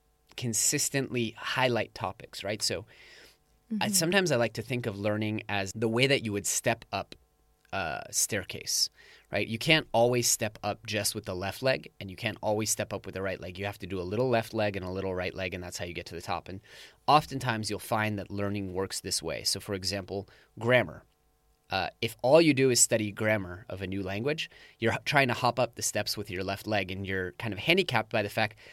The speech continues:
Speaker 1: that you haven't used the right leg, which is vocabulary. So you really have to go back and forth. You learn a
Speaker 2: Mm-hmm.
Speaker 1: little bit of vocabulary, enough to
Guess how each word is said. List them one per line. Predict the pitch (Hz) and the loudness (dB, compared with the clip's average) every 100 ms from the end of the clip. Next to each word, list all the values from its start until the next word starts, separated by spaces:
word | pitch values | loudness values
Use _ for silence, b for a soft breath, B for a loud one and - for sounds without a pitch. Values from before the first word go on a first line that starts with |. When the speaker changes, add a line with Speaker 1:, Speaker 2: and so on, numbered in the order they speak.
| B | B
Speaker 1:
that | 110 - | -6 -2
you | 110 | 4
haven't | 120 113 | 4 4
used | 104 98 | -2 -4
the | 98 | 6
right | 135 185 | 8 8
leg, | 117 110 101 | 6 2 0
which | 107 101 | -6 -6
is | 95 | -4
vocabulary. | 98 92 101 92 62 57 - B B B B _ | -4 0 0 0 -6 -10 -12 B B B B _
So | - | 0
you | 113 113 | 2 2
really | 147 170 | 4 2
have | 131 120 | 2 -2
to | 101 | -4
go | 101 | -4
back | 90 104 107 | 0 -2 -2
and | 101 | -8
forth. | - 98 65 - | -6 -6 -6 -6
You | 107 | -2
learn | 110 104 | 0 0
a | |
Speaker 2:
Mm-hmm. | 98 | -2
Speaker 1:
little | 107 143 | 0 2
bit | 151 | 2
of | 147 | 2
vocabulary, | 151 - 107 101 92 92 98 113 | 2 2 0 0 -2 -2 -4 -4
enough | 110 123 - | -2 -2 0
to | 135 117 | 2 4